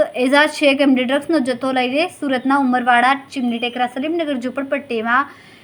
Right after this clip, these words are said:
કોઈક શખ્સને ડિલિવરી કરવાનો છે. આ બાતમીના આધારે ક્રાઇમ બ્રાન્ચે ઉમરવાડા, ચીમની ટેકરા, સલીમનગર ઝુંપડપટ્ટી, ઘર નંબર ચૌદના પહેલા માળે રૂમમાં રેડ પાડીને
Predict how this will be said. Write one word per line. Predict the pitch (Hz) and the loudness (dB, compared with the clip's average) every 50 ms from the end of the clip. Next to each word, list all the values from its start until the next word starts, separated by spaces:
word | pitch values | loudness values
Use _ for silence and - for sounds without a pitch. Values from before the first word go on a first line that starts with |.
| - - _ | -20 -10 _
કોઈક | 285 285 277 | -4 -4 -4
શખ્સને | - - 349 370 370 - - - 320 | 0 2 2 2 2 0 -2 0 0
ડિલિવરી | 262 277 269 269 277 285 339 330 | 2 2 2 2 2 0 0 2
કરવાનો | 349 311 269 262 240 214 - - | 2 2 2 2 0 -2 -4 -8
છે. | 190 - - 220 190 | -14 -14 -12 -12 -10
આ | - - 233 | -8 -4 0
બાતમીના | 254 277 294 294 370 403 415 415 311 302 302 | 2 2 2 2 0 2 4 4 6 6 4
આધારે | 294 311 311 330 349 | 4 4 4 2 2
ક્રાઇમ | 320 349 302 277 254 | 2 2 2 2 2
બ્રાન્ચે | 247 269 269 269 269 330 | 2 2 2 2 2 0
ઉમરવાડા, | 311 277 262 254 254 247 247 247 254 285 320 | 2 2 2 2 2 2 2 4 4 4 2
ચીમની | 311 - - 294 254 247 247 240 262 | 0 -4 -6 -2 -2 0 0 -2 -2
ટેકરા, | 254 262 240 226 233 233 240 240 247 | -4 -4 -4 -4 -2 0 0 0 0
સલીમનગર | 240 285 254 226 226 220 226 220 233 240 | 0 -4 -4 -2 -2 -2 -2 -2 -4 -6
ઝુંપડપટ્ટી, | 233 247 254 - 247 233 240 233 214 208 - 240 | -6 -8 -8 -8 -8 -6 -6 -6 -6 -6 -8 -8
ઘર | 233 233 233 226 | -6 -6 -4 -4
નંબર | 226 220 214 226 214 | -4 -2 -2 -4 -4
ચૌદના | - 254 277 294 262 262 233 | -4 -6 -6 -4 -4 -6 -6
પહેલા | - 233 226 233 226 220 | -4 -4 -4 -2 -2 -2
માળે | 226 220 220 214 | -2 -2 -4 -4
રૂમમાં | 214 240 277 277 277 254 240 226 233 226 | -4 -4 -2 -2 0 0 0 -2 -4 -4
રેડ | 233 220 208 208 | -4 -6 -6 -4
પાડીને | - 226 254 262 254 226 196 196 | -4 -2 -2 -2 -4 -8 -10 -12